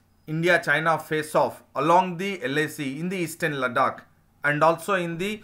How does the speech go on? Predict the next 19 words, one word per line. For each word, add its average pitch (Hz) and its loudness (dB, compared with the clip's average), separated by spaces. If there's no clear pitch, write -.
Sikkim 180 -6
in 151 -4
the 160 4
Nathula 147 2
and 131 -2
Nakula 131 0
Pass, 113 -2
again 180 -4
in 160 -6
Arunachal 131 -2
Pradesh. 113 -6
And 139 2
now 208 4
n-, 120 -6
a 160 0
new 151 0
point 185 2
of 175 2
conflict 170 2